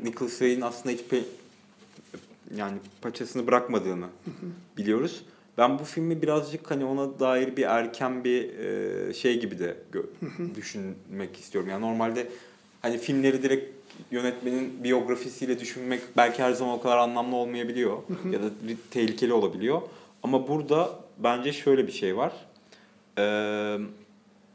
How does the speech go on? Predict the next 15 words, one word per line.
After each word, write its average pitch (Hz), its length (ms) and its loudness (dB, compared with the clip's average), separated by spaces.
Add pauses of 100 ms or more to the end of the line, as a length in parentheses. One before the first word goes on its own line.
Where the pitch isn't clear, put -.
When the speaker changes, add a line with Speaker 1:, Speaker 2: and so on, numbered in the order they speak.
(1040)
Speaker 1:
James 127 360 2
Mason'ın 139 720 -2 (600)
karakterinin 123 840 2 (140)
işte 113 400 0
o 110 220 -2
bir 120 100 0
ilaç 120 440 0
kullanmaya 104 640 0
başlaması 101 580 -2
ve 107 200 0 (480)
o 117 80 0
medikal, 117 440 2 (360)
e, 101 280 -2
koşulunun, 120 680 -4
durumunun 120 480 -2